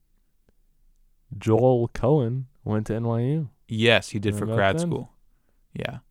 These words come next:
Speaker 2: Grad at N Y U.
Speaker 1: Uh, it says B F A.
Speaker 2: Really?
Speaker 1: It does.
Speaker 2: Wow, I thought,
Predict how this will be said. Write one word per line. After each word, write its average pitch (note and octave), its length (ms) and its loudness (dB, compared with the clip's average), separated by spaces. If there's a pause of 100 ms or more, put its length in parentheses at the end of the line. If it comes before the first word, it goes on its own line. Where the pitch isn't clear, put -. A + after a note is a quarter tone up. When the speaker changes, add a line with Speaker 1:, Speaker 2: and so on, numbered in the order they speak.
(1120)
Speaker 2:
Grad F#2+ 300 -2
at G2 80 -10
N - 60 -10
Y - 80 -10
U. - 200 -10 (680)
Speaker 1:
Uh, G2+ 60 -6
it G2+ 100 -10
says G2+ 220 -6
B G2+ 200 -4
F G2 140 -6
A. F#2+ 240 -4 (1040)
Speaker 2:
Really? B2+ 380 0 (200)
Speaker 1:
It G#2 80 -6
does. B2 260 -6 (1700)
Speaker 2:
Wow, G#2+ 300 -14
I F#2+ 80 -12
thought, A2+ 260 -12